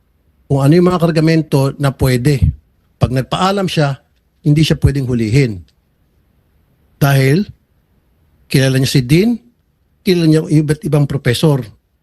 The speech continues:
na pinapasukan niya. Hanggang sa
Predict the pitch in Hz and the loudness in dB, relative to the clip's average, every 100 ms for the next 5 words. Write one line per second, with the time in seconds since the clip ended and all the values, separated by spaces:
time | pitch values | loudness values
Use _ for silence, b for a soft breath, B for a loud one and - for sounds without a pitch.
0 | _ _ _ _ _ _ _ _ _ _ | _ _ _ _ _ _ _ _ _ _
1 | - 135 131 131 123 131 113 110 113 127 | -2 0 0 0 0 0 -2 -2 -2 -2
2 | 113 - - - _ _ _ _ _ _ | -2 -10 -20 -20 _ _ _ _ _ _
3 | _ _ _ _ _ - 151 147 151 139 | _ _ _ _ _ -2 0 2 0 2
4 | 147 131 | 0 -2